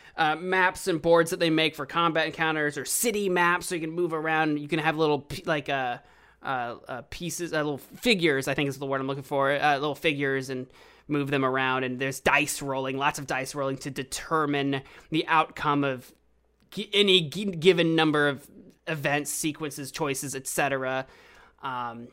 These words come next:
th-, th-, that's where the famous D twenty, the twenty-sided dice,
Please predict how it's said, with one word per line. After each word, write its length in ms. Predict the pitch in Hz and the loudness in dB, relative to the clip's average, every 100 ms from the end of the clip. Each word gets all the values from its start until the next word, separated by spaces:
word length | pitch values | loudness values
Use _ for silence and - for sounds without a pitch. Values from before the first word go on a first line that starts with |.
| _ _ _ _ | _ _ _ _
th-, 160 | 151 | -10
th-, 260 | 143 - 160 | -8 -10 -4
that's 180 | 143 143 | -4 0
where 180 | 156 143 | 0 2
the 340 | 139 135 127 | 0 0 -2
famous 340 | - 139 131 | 0 0 -2
D 340 | - 135 147 143 | -6 -6 -6 -6
twenty, 500 | - 143 135 131 135 | -6 -4 -2 -2 -4
the 160 | 143 | -6
twenty-sided 640 | 135 151 143 135 139 131 131 | -6 -4 -4 -2 -4 -6 -8
dice, 540 | 131 123 123 127 - | -10 -8 -10 -12 -14